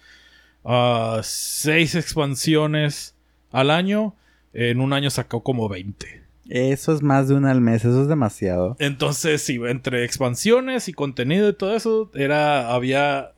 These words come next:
Speaker 1: tenías que tener un chingo de dinero si querías coleccionar. Y ahí, Magic the Gathering tendrá muchos jugadores, pero también tiene muchos coleccionistas y ahí es donde, donde más les dolía, güey. Pero bueno, se acabó eso. Ya, este, sigue con eso. Creo que no se acabó.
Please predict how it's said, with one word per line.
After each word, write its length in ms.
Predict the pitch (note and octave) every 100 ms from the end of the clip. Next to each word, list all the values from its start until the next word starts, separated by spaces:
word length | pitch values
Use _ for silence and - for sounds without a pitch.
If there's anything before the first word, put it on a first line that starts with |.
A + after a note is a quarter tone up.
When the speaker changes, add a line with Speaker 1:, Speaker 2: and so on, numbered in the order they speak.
| D#3 B2 C#3+ C3
Speaker 1:
tenías 260 | C3+ G3
que 100 | F3+
tener 160 | D3+ D3
un 60 | D3+
chingo 240 | E3+ E3+
de 60 | D3
dinero 160 | C#3
si 80 | C#3
querías 320 | C3 B2+ C3
coleccionar. 480 | - B2 - A2+ G#2+
Y 80 | A2
ahí, 220 | F3 G#3 - - -
Magic 300 | G#3+ C4 B3
the 120 | A3
Gathering 420 | A3+ A#3 A3+ A3+
tendrá 260 | G3+ F3 F#3
muchos 260 | F#3+ F#3 -
jugadores, 360 | D#3 E3+ E3+
pero 120 | D3+
también 280 | C3+ C3+ C#3
tiene 180 | C#3+ C#3
muchos 320 | C#3 C3+ C#3
coleccionistas 720 | C3+ C3 C3 C3 E3+ F#3+ E3+
y 20 | B2
ahí 80 |
es 60 | A#2+
donde, 320 | A#2+ A2 G#2+ - _ _ _ _ _
donde 280 | C3+ C3 B2+
más 180 | C3+ D3
les 160 | D3+
dolía, 380 | D3 C3 C#3 A#2
güey. 140 | G#2+ - _ _ _ _ -
Pero 180 | C#3
bueno, 380 | D3+ D3+ B2+ G#2+
se 160 | - C#3+
acabó 320 | C3 B2+ D#3
eso. 460 | G#3+ G#3+ B3 C4 - _ _ _ _ _
Ya, 360 | C3+ C#3 C#3 C#3
este, 920 | C3 - C#3 C3 B2+ B2+ B2+ B2 A#2
sigue 240 | - D3 D3
con 180 | C#3+
eso. 200 | E3+ F3+ E3
Creo 120 | D#3
que 40 | F3+
no 80 |
se 80 | F3+
acabó. 360 | D#3 D3 B2